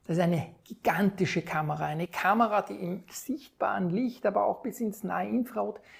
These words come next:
hinein funktioniert. Und das Besondere dieser Kamera, sie hat ein äußerst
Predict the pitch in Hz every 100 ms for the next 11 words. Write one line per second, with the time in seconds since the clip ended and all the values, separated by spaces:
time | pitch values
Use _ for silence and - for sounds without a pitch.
0 | - 208 185 156 226 240 - 220 220 196
1 | 190 214 202 - - - 220 - - 185
2 | - 269 339 302 202 190 190 208 202 185
3 | 180 180 175 - - _ - 156 190 190
4 | 180 160 - _ - 185 233 202 - 185
5 | -